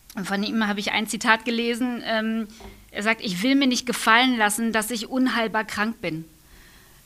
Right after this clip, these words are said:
Ähm, jetzt weiß ich von ihm, dass er ein unglaublich schlauer und smarter und auch fitter und sportlicher Typ ist. Wie stark können Parkinson erkrankte Menschen sein?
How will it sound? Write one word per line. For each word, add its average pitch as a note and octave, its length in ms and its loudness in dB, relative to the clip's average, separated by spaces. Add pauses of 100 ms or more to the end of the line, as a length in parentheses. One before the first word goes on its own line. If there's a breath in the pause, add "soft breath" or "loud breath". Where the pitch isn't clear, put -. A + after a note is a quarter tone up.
Ähm, G3+ 600 -2 (640)
jetzt G#3+ 220 -2
weiß A#3+ 260 6
ich B3+ 140 -2
von A#3 140 -2
ihm, A3+ 200 -2
dass A3 160 -2
er G#3+ 300 4 (360)
ein A#3 160 -4
unglaublich A#3 680 0 (100)
schlauer A3 840 8
und G#3 140 -4
smarter G#3 1000 6
und G3+ 360 -6
auch F#3 220 -2
fitter C4 420 2
und G#3 100 -2
sportlicher A3 500 0
Typ - 340 -4
ist. - 400 -12 (360 loud breath)
Wie C4+ 180 2
stark C4 680 4
können A3 300 -2
Parkinson A3 560 -2
erkrankte G3+ 440 -2
Menschen F#3 340 -4
sein? F3 300 -10